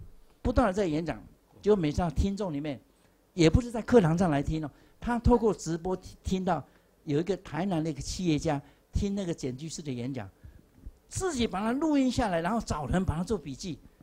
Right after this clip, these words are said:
完成了这本《六祖大师法宝坛经速记》。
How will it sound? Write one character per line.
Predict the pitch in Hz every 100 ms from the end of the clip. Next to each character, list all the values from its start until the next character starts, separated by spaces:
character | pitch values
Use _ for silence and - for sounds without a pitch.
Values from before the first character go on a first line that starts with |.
| - - - _ _ _ _ _
完 | 131 151 185
成 | 147
了 | 139
这 | 170
本 | 147 127 156
《六 | 233 190
祖 | 147 127 117 _ _ _ _ _ _ _ _ _ _ -
大 | 233 175
师 | 151 165 165
法 | 156 139 160
宝 | 170 117
坛 | 110 110 127
经 | 143 147
速 | - 156
记》。 | -